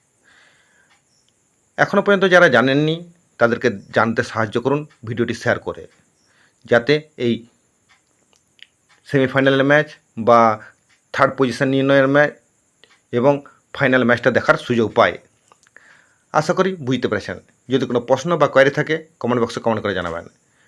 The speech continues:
ভিডিওটি ভালো লাগলে একটি লাইক করবেন, শেয়ার করে অপরকে দেখার সুযোগ করে দেবেন, যাতে অন্যরাও এই ভিডিওর সুযোগ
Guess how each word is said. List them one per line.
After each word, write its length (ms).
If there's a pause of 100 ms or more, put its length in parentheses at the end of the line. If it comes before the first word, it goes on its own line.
(120)
ভিডিওটি 320
ভালো 180
লাগলে 200 (140)
একটি 200
লাইক 220
করবেন, 220 (480)
শেয়ার 200
করে 140
অপরকে 260
দেখার 220
সুযোগ 240
করে 140
দেবেন, 160 (440)
যাতে 220
অন্যরাও 340 (120)
এই 120
ভিডিওর 240
সুযোগ 160